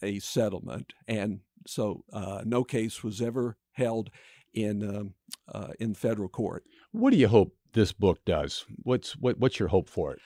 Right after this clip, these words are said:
Speaker 1: Well, I, I, I think I would like to, uh, bring Robert Gordon,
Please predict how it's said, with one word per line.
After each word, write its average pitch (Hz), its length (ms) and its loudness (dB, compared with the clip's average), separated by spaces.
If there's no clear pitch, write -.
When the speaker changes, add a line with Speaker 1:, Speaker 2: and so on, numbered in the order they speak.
Speaker 1:
Well, 175 440 10
I, 156 140 6
I, 151 200 2
I 143 140 -2
think 190 260 2
I 175 80 6
would 151 180 4
like 151 240 4
to, 127 320 2
uh, 110 280 -2
bring 139 320 2
Robert 127 360 4
Gordon, 151 520 6